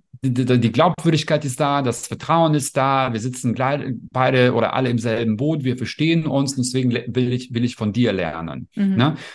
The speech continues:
Speaker 1: Deswegen, ich würde mich fra-, fragen, wie viel Schnittmenge habe ich eigentlich mit meiner Zielgruppe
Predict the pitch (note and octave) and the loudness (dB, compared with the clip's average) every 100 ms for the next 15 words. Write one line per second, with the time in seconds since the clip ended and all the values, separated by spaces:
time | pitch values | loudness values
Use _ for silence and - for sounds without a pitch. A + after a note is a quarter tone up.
0 | - B2+ C#3+ C3+ D#3 D3+ - - C#3 - | -8 0 2 2 2 2 0 0 2 0
1 | - - B2+ D3 D3+ D3 - G#2 A#2+ D3+ | -6 -4 0 2 2 0 -2 -4 -6 -6
2 | - C#3+ C3+ - C#3+ - B2+ B2 G#2+ A#2+ | -2 0 0 0 0 2 4 4 2 -2
3 | A2+ A2 G2+ - G2 G2 F#2 F#2 C3 C#3+ | -4 -6 -6 -6 -2 0 0 2 4 4
4 | G2+ - B2 D3+ | 2 0 2 2